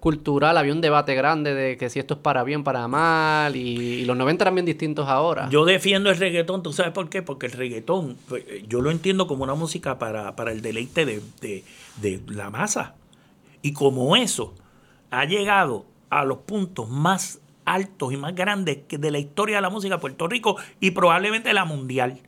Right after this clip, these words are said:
Speaker 1: Mm.
Speaker 2: Ningún artista puertorriqueño ha soñado en ganarse lo que se están ganando estos chamacos. Por ejemplo,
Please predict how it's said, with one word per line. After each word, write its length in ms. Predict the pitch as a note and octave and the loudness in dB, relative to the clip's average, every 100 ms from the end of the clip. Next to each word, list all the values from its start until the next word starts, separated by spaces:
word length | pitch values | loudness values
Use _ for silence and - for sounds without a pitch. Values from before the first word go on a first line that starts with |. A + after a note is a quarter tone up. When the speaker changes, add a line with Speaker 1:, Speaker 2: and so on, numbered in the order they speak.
| _ | _
Speaker 1:
Mm. 80 | - G2 - | -8 -8 -2
Speaker 2:
Ningún 480 | F3+ A3 G3 A3+ C4+ | 0 2 2 0 0
artista 880 | C4 - - A#3 A#3+ - - - - _ _ _ _ _ _ _ | 0 -4 -2 -2 -2 -10 -14 -14 -16 _ _ _ _ _ _ _
puertorriqueño 880 | F3 D#3+ E3 D#3+ D#3+ G3+ G3 D#3 A2 - _ | -4 0 0 0 0 0 0 -4 -8 -14 _
ha 160 | - F#3 | -2 -2
soñado 640 | F#3 A3+ G3 F#3 G3+ F#3+ | -2 -2 0 2 2 2
en 80 | D#3 | 2
ganarse 400 | D3 D3 F#3 D#3+ | 0 0 0 0
lo 100 | C3+ | 0
que 100 | A#2 | -2
se 100 | B2 | -6
están 180 | B2+ C#3 | -8 -4
ganando 300 | D#3 E3+ D3+ | -4 -2 -4
estos 220 | D3 C3+ | -6 -8
chamacos. 420 | E3+ G#2+ F#2 - - - - - | -8 -10 -14 -20 -20 -20 -20 -14
Por 160 | - C3+ | -4 2
ejemplo, 480 | D3 F3 C#3+ G#2 | 2 2 -4 -8